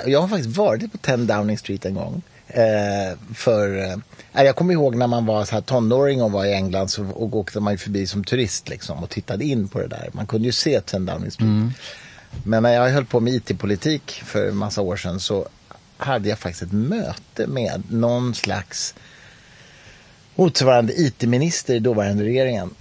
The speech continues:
Speaker 1: Och så, det var så himla ro-, konstig känsla att gå fram till de där, du vet, vakterna med sina enorma björnmössor,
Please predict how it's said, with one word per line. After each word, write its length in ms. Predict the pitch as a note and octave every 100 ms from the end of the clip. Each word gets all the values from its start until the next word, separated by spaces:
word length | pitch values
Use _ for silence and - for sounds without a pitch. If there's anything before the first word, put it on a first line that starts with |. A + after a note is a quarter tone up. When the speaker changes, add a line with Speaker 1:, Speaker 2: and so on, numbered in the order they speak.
| -
Speaker 1:
Och 120 | C3
så, 60 | B2
det 140 | D3
var 100 | C#3
så 100 | G3+
himla 340 | F3+ F#3+ D3 C3+
ro-, 140 | D3 -
konstig 440 | - F#3+ E3 - A#2+
känsla 500 | D3+ C3 - D#3+ B2+
att 80 | A2
gå 120 | B2+
fram 300 | D#3 E3 D#3+
till 120 | D#3+
de 100 | C#3+
där, 140 | A2
du 100 | G#2+
vet, 320 | A2 G2 - -
vakterna 560 | A#2 C#3+ - - E3 C3+
med 160 | A#2
sina 280 | - A#2 G#2
enorma 360 | A2+ G#2 G2+ G2+
björnmössor, 880 | A#2 B2 A2+ B2+ D3 - G2+ F#2